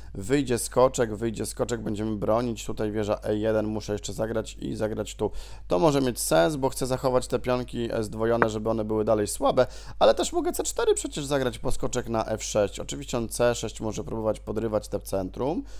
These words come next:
e, ale się tym też nie przejmujemy, ja mam zrobioną roszadę. Myślę, że C cztery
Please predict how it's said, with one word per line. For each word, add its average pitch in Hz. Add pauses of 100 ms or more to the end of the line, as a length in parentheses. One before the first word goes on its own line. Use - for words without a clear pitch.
(520)
e, 127
ale 147
się -
tym 151
też 139
nie 139
przejmujemy, 123
ja 110
mam 110
zrobioną 107
roszadę. 104
Myślę, 165
że 165
C 165
cztery 131